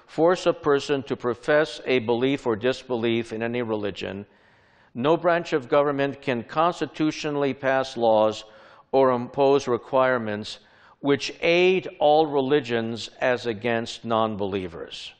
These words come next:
Neither can th-, government aid those religions based on belief in the existence of God as against those religions founded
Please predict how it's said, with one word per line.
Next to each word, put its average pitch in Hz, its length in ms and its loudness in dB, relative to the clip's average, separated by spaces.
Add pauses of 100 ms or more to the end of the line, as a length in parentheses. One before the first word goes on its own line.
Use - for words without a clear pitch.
(800)
Neither 170 580 0
can 127 680 -2 (720)
th-, 123 140 -16 (260)
government 143 580 0
aid 139 340 2
those 170 320 2
religions 127 680 0
based 143 640 -2
on 139 260 0
belief 139 400 0
in 135 100 -2
the 127 100 0
existence 123 580 -6
of 104 180 -6
God 113 440 2 (640)
as 135 200 0
against 139 400 -2
those 151 280 2
religions 131 560 0
founded 131 400 -2